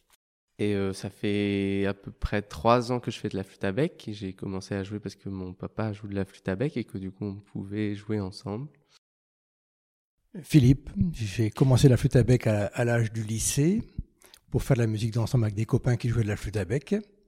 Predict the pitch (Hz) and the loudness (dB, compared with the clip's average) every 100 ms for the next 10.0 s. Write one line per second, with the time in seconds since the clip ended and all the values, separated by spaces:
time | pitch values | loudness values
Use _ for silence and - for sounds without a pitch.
0 | _ - _ - 117 98 113 101 104 101 | _ -20 _ -6 -4 0 -2 -2 -6 -8
1 | 98 - 107 107 107 101 - 117 104 104 | -12 -8 -8 -6 -6 -6 -4 -2 -2 -2
2 | 113 110 110 110 107 104 104 98 101 - | -2 0 -2 -2 -4 -4 -6 -6 -8 -4
3 | 104 95 90 87 85 90 _ _ _ _ | -4 -4 -6 -6 -10 -16 _ _ _ _
4 | _ - - - 95 92 92 92 90 95 | _ -20 -20 -14 -10 -10 -6 -4 -4 -6
5 | 92 95 151 208 165 - - _ - 98 | -8 -2 0 0 -2 -10 -20 _ -12 -6
6 | 101 92 85 - 113 98 123 - 101 98 | -6 -6 -8 -10 -8 -6 -4 -6 -6 -8
7 | 110 - - 113 123 135 139 170 170 147 | -8 -6 -4 -4 -2 0 2 4 4 4
8 | 131 123 127 110 101 104 170 - - - | 2 2 0 0 -4 -4 -6 -8 -20 -20
9 | - 117 127 - 131 123 135 120 104 104 | -14 -4 -4 -2 -2 -2 -2 0 0 -4